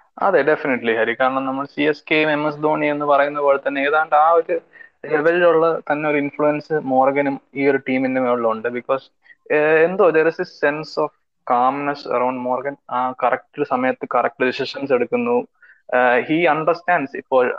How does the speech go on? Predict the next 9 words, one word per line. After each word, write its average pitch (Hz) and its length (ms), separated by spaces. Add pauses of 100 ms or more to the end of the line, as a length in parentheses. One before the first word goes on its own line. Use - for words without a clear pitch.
(140)
ഏഹ്, 120 120
എന്റെ 120 280
ബാറ്റിംഗ് 123 580
അത്ര 127 260
മികച്ചതല്ല. 120 540
So 131 260
he 135 180
promotes 135 540
him, 131 120